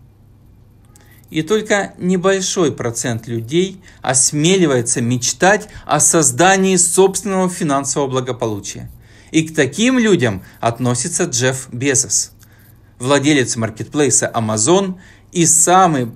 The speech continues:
богатый человек планеты. Обратись к тому человеку, который показал тебе это видео. Он даст ссылку на регистрацию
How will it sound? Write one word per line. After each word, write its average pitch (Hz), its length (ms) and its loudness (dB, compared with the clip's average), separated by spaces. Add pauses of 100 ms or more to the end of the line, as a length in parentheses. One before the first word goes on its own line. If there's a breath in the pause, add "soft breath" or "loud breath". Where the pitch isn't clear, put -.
(140)
богатый 160 580 2
человек 113 540 -2
планеты. 113 560 -6 (1400 soft breath)
Обратись 185 560 2
к - 80 -16
тому 180 280 4
человеку, 156 760 0 (120 loud breath)
который 175 280 2
показал 175 520 2
тебе 165 220 2
это 147 300 -2
видео. 107 460 -8 (520 soft breath)
Он 202 260 2
даст 165 280 2
ссылку 240 580 2 (140 loud breath)
на 180 180 4
регистрацию 180 960 2